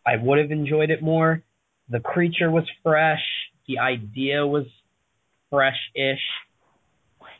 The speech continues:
I'd give the movie probably an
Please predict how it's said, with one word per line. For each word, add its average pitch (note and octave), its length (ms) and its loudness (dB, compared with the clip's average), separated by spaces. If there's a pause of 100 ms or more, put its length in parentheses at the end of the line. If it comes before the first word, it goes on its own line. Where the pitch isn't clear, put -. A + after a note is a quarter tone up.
(320)
I'd G#3 240 0
give G#3+ 200 -2
the G3+ 60 2
movie E3 460 0 (140)
probably C#3+ 880 -4
an B2+ 160 -6